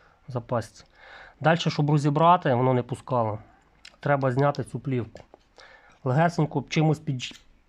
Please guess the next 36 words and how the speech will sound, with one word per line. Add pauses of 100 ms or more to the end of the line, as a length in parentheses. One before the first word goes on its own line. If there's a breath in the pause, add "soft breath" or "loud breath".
(1040)
піднімаєте
її
і
по
контуру
ведете
ножом.
Вона
в
мене
вже
знята,
я
покажу,
як
воно
працювало.
Там
вона
на
силіконі, (1000 soft breath)
там
нічого
страшного
немає,
вона
знімається. (580 soft breath)
Потім
на
силікон
поставити. (300)
Ця
кнопка, (720)
відповідно
з
цим,